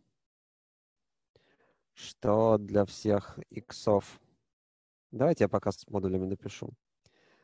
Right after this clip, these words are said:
модуль x минус два меньше эпсилона больше нуля,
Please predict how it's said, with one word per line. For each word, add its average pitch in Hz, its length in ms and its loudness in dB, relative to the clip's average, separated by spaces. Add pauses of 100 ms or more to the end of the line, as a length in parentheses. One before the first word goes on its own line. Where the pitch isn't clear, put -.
(600)
модуль 104 600 0
x - 380 -8
минус 104 600 -4 (680)
два 101 500 -4 (3000)
меньше 113 360 0
эпсилона 107 380 2
больше 110 320 -2
нуля, 156 320 2